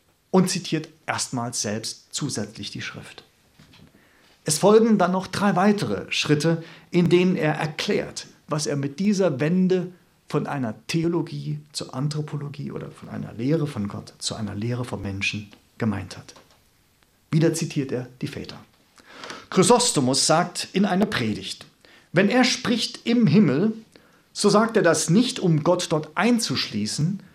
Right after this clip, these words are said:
sondern um den Beter von der Erde fortzuziehen und ihn an höhere Sphären zu ketten. Mit Chrysostomus entwickelt Eckhart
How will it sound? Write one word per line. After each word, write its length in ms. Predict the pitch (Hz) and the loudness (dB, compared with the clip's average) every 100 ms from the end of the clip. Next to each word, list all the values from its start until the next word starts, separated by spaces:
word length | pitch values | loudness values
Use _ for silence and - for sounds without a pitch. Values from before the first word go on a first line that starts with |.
| _ _ _ - | _ _ _ -2
sondern 440 | - 175 208 202 | 2 6 6 6
um 140 | 196 | 4
den 300 | 190 196 - | 2 0 0
Beter 500 | - 156 156 165 160 160 | 0 0 0 -2 -2 -4
von 180 | - 135 | -4 -2
der 100 | 139 | -4
Erde 220 | 143 139 | -6 -8
fortzuziehen 960 | - - 208 208 190 185 - 170 160 | -6 -2 -2 0 -4 -2 -2 0 0
und 240 | 151 151 - | 0 -2 -2
ihn 120 | 151 | -4
an 300 | 139 120 - | -2 -4 -4
höhere 360 | 185 180 165 156 | -2 0 0 -2
Sphären 640 | - 127 123 120 120 120 - - | -4 -4 -4 -2 -4 -6 -10 -10
zu 220 | 143 - | -8 -6
ketten. 420 | 143 - - - _ _ - _ _ _ _ _ _ _ _ _ _ | -8 -8 -14 -16 _ _ -20 _ _ _ _ _ _ _ _ _ _
Mit 180 | 143 135 | -8 -6
Chrysostomus 580 | - 151 202 - 202 185 | -2 0 2 2 0 0
entwickelt 580 | 156 147 202 143 98 - | -2 -2 -2 -2 -6 -8
Eckhart 520 | 123 135 135 135 | -8 -6 -4 -6